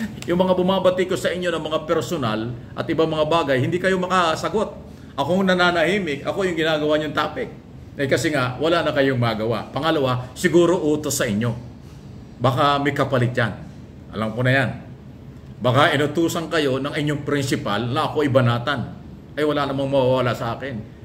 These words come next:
At akala ba nyo yung inyong mga ginagawang yan, mapipigilan nyo yung aking content? Mapipigilan nyo ang aking ginagawa? Hindi.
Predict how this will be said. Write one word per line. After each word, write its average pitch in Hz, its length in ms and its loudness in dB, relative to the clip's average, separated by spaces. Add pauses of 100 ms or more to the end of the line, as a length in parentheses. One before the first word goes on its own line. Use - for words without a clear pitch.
At 143 140 -2
akala 160 340 2
ba 135 140 2
nyo 147 100 0
yung 143 220 0
inyong 143 160 -2
mga 135 160 0
ginagawang 127 500 2
yan, 170 300 0 (340)
mapipigilan 123 720 2
nyo 127 160 4
yung 143 160 -2
aking 117 320 0
content? 113 480 0
Mapipigilan 120 640 0
nyo 147 160 0
ang 120 80 0
aking 120 240 2
ginagawa? 156 380 2
Hindi. 202 340 0